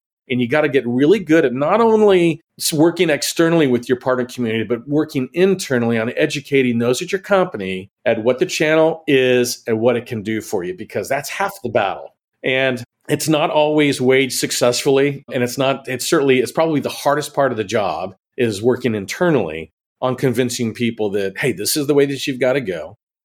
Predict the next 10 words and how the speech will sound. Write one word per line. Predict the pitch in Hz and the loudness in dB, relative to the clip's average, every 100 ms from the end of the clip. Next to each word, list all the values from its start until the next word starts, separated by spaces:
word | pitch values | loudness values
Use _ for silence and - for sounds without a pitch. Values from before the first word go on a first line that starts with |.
| _ - | _ -4
And | 123 117 | -2 0
you're | 117 | 0
never, | 123 123 151 143 139 | 0 2 2 0 -2
you | |
know, | 110 | -6
you, | 110 151 151 | -2 -2 0
you | 147 | 0
might | 170 170 | 0 0
get | 175 180 | -2 0
to | - 165 | 2 2